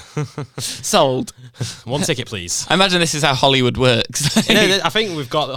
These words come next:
Speaker 2: get a
Speaker 1: Hollywood
Speaker 2: load of scripts out at the end of the year, like, dust 'em off and go, "Right, we've gotta make one of these next year." <laughs>
Speaker 1: <laughs>
Speaker 2: So, Watchmen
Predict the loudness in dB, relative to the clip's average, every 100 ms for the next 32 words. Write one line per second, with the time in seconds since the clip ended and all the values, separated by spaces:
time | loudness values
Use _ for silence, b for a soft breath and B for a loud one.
0 | 0 2 4 2 2 -4 -2 -4 0 0
1 | 2 2 4 2 2 4 2 2 0 -2
2 | -2 -4 -4 -2 -2 -2 -6 -6 -6 B
3 | B -4 -2 -2 0 0 0 2 2 2
4 | 2 -2 -4 -6 -6 -4 -4 -2 -2 0
5 | 0 -2 -4 -10 -10 -10 -10 -18 -14 B
6 | B B B B B B _ _ _ -18
7 | -16 0 2 4 4 4 4 0